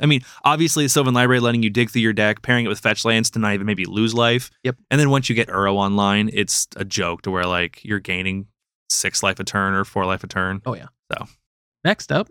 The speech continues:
Speaker 2: we've got Blue Red Delver, running two Delver <laughs> Secrets, again, that hidden tech. Uh,
Speaker 1: Mm-hmm.
Speaker 2: this list looks almost identical to the
Speaker 1: Uh,
Speaker 2: one we talked
Speaker 1: I'm
Speaker 2: about before.
Speaker 1: Yeah, without, without comparing, like, lands, this is the same list, I
Speaker 2: Yep.
Speaker 1: believe.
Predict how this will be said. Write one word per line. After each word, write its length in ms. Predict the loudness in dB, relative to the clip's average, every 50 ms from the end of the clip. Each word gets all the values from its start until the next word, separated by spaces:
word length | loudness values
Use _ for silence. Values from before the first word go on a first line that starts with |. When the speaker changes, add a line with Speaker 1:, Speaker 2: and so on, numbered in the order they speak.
| _ _
Speaker 2:
we've 200 | 0 2 2 2
got 240 | 2 0 -4 -4 -6 _ -14 -10
Blue 160 | -8 -6 -2
Red 240 | 0 0 0 0 0
Delver, 760 | 0 0 0 2 2 0 0 2 0 -2 -4 -6 -8 -12 -18 _ _ _ _ _ -6
running 320 | -4 -2 0 0 2 0 0
two 200 | 2 2 2 2
Delver 300 | 2 0 0 0 0 0
<laughs> 60 | 0
Secrets, 480 | 0 0 -2 0 2 0 -2 -2 -2
again, 240 | -4 0 0 2 2
that 160 | 2 0 -2
hidden 300 | -2 -2 -2 0 0 -2
tech. 340 | 0 0 0 0 -2 _ -12 _ _ -2
Uh, 60 | 0
Speaker 1:
Mm-hmm. 360 | 2 2 4 4 4 4 4
Speaker 2:
this 120 | 4 2 2 -2 -14 _ _ -2
list 320 | 0 0 0 -2 -4 -2
looks 420 | -2 -2 -2 -4 -10 -14 -14 -14 _ -2
almost 380 | 0 2 2 2 0 0 0
identical 640 | 0 0 0 0 0 0 0 0 0 0 -2 -2 -4 _ _ _ _ _ _ _ -6
to 80 | -2 -2
the 60 | 0
Speaker 1:
Uh, 40 | 2
Speaker 2:
one 160 | 2 2 2
we 80 | 0 2
talked 140 | 2 2 2
Speaker 1:
I'm 100 | 4 4
Speaker 2:
about 200 | 2 2 0 -2
before. 540 | -4 -8 -2 0 0 2 2 0 -2 -2 0 2
Speaker 1:
Yeah, 100 | 2 2
without, 280 | 4 2 2 2 2 2
without 280 | 2 4 4 2 2
comparing, 420 | 2 2 4 4 4 2 2 2 0
like, 200 | 0 -2 -2 -4 _ -14
lands, 800 | -6 -4 -2 2 4 4 4 6 6 4 4 2 2 0 -4 -4 _ _ -2
this 240 | 0 2 2 2 2
is 140 | 0 0 0
the 120 | -2 -2
same 280 | 0 0 0 -2 -2 -4
list, 240 | -6 -6 -6 -6 -8
I 60 | -10
Speaker 2:
Yep. 60 | -8
Speaker 1:
believe. 400 | -6 -4 -4 -4 -6 -10 -16 -20